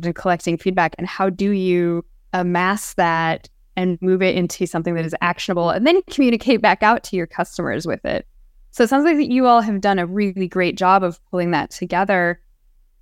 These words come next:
What has been sort of the most challenging or difficult part of doing that?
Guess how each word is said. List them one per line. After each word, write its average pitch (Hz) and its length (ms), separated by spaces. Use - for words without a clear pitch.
What 233 440
has 311 180
been 254 440
sort 247 200
of 226 40
the 226 60
most 220 320
challenging 214 540
or 180 80
difficult 180 480
part 185 200
of 185 80
doing 196 300
that? - 300